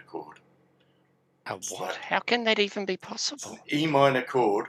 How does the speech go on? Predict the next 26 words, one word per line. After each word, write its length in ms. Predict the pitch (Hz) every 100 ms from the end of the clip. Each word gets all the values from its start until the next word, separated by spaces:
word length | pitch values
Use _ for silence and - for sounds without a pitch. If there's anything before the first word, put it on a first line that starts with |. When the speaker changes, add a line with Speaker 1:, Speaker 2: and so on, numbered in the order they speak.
| -
Speaker 1:
with 180 | 107 104
a 20 | 104
major 380 | 101 110 107
seventh 500 | - - 107 101 -
added 280 | 98 101 92
to 100 | -
the 100 | -
top 280 | - 98 -
of 120 | 98
it. 80 | 80 - _ _ _ _ _ _ _ -
Or 200 | - 127
it's, 80 |
Speaker 2:
Damn. 80 | 113
Speaker 1:
like, 160 | 90 -
diminished 420 | 95 95 95 -
or 80 | -
something 280 | - - -
crazy. 360 | - 92 90 90
It's, 240 | 85 -
it's 160 | - -
a 100 | 113
weird, 280 | 135 123 110 104 -
weird 220 | 156 139
ass 240 | 113 -
chord, 300 | - 101 92 - - - _
but 260 | 98 92